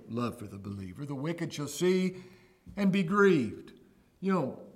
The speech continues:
the hope we have says their hope's no good. That's why they're grieved. If my hope is in Christ, somebody whose hope is not in Christ, when I say, "That's the only hope you have," they're gonna be grieved by that. They're gonna, because it's, because when I say that,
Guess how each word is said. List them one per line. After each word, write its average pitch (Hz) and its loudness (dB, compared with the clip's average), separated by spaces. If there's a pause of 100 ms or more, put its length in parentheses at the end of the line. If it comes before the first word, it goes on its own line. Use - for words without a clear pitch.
(120)
the 151 -2
hope 226 4
we 185 6
have 185 0
says 196 0
their 220 0
hope's 220 -4
no 220 -2
good. 226 -2
That's 202 -2
why 214 -4
they're 226 -4
grieved. 247 -8 (640)
If 147 0
my 226 6
hope 226 4
is 160 -2
in 147 -2
Christ, 196 -2 (920)
somebody 196 2
whose 156 0
hope 180 -2
is 139 -4
not 185 -2
in 131 -12
Christ, 190 0
when 170 -2
I 160 0
say, 160 -4
"That's 175 -2
the 190 -2
only 175 -2
hope 175 -2
you 160 -4
have," 190 -4
they're 247 -6
gonna 240 -4
be 247 -2
grieved 254 -2
by 135 -8
that. 104 -12
They're 160 -6
gonna, 170 -2 (300)
because 190 0
it's, - -4
because 160 -6
when 185 -2
I 185 0
say 262 -2
that, 165 -6